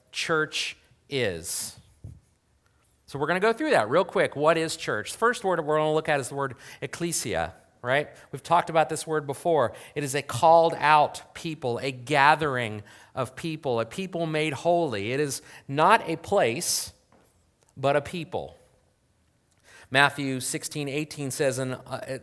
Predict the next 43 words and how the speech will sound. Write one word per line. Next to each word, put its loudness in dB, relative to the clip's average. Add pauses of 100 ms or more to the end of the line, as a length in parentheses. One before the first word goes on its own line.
Jesus -6
says -2
to -4
Peter, -6
he -2
says, -2
"And 0
also 2
I 4
say -2
to -2
you 0
that -2
you -2
are 6
Peter, 0 (260)
and 0
on 2
this 0
rock 2
I 4
will -2
build 2
my -2
church." -4
He's -12
not -6
talking -6
about -2
a -2
physical -10
rock. 2
He's -10
talking -6
about 0
a -4 (1160)
person -4 (720)
upon -4
which -6
he's -12
building -2
his -8
church. -6